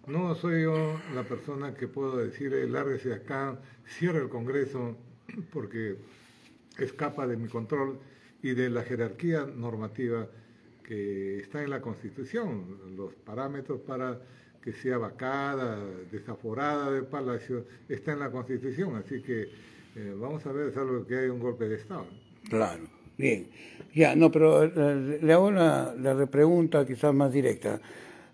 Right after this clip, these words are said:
Speaker 2: ¿Usted por qué no se suma a la, al, a la forma de actuar y de pensar de Puno, Arequipa, Juliaca, Cusco?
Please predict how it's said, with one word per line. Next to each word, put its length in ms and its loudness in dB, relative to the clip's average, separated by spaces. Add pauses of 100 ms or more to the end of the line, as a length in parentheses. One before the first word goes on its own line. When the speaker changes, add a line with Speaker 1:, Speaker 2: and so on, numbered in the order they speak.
(140)
Speaker 2:
¿Usted 300 8
por 160 8
qué 140 8
no 200 8
se 160 4
suma 640 6 (200)
a 160 4
la, 420 4
al, 420 0 (420)
a 80 2
la 160 2
forma 340 12 (120)
de 220 12
actuar 340 10
y 80 10
de 120 10
pensar 520 8
de 300 4
Puno, 460 12
Arequipa, 920 6 (520)
Juliaca, 880 8
Cusco? 680 10